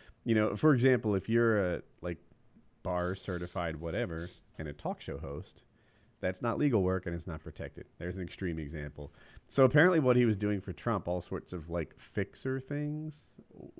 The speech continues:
wasn't legal work. Maybe it has to involve a court. I don't know. I don't know what the deal is. But, um, they got, uh,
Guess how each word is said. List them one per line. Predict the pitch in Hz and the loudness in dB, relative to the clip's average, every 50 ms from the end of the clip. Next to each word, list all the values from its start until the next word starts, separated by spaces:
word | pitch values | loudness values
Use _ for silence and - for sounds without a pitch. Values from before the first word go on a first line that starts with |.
| - - - | -16 -14 -14
wasn't | - 113 120 123 139 143 156 143 - 92 | -10 -4 0 0 0 0 0 -2 -2 -2
legal | 104 139 180 165 | -2 -2 -2 -2
work. | 107 80 - - | -4 -4 -6 -4
Maybe | 98 101 120 143 | -2 0 0 2
it | 135 101 | 0 0
has | 107 110 117 - - | 0 -2 -2 -2 -2
to | 131 120 | -2 -2
involve | 107 107 107 110 95 | 0 0 0 0 0
a | - - _ _ _ - | -4 -8 _ _ _ -20
court. | - - 104 104 120 - - | -10 -8 -6 -6 -6 -4 -4
I | 135 165 | -2 -2
don't | 160 147 139 | 0 0 2
know. | 131 117 92 65 - - - - | 2 2 0 -2 -6 -10 -10 -6
I | 104 | -2
don't | 120 | 0
know | 127 123 | 2 2
what | 117 113 110 | 2 2 0
the | - 95 | -2 -4
deal | 78 92 95 98 95 85 | -4 -2 -2 0 0 -2
is. | 76 76 71 - - - - - - - - - - _ _ - | -2 -4 -6 -8 -10 -16 -20 -20 -20 -20 -20 -20 -20 _ _ 4
But, | 113 110 107 101 - 110 | 6 6 6 6 4 0
um, | 101 98 92 92 90 90 90 85 82 - _ _ _ _ _ _ _ _ _ _ _ _ - - | 0 2 2 0 0 -2 -4 -6 -8 -12 _ _ _ _ _ _ _ _ _ _ _ _ -16 -10
they | 104 107 104 | -6 -6 -4
got, | 90 107 104 104 101 - - | -4 -4 -4 -4 -4 -6 -8
uh, | - 92 87 85 87 95 92 | -8 -8 -6 -6 -8 -8 -10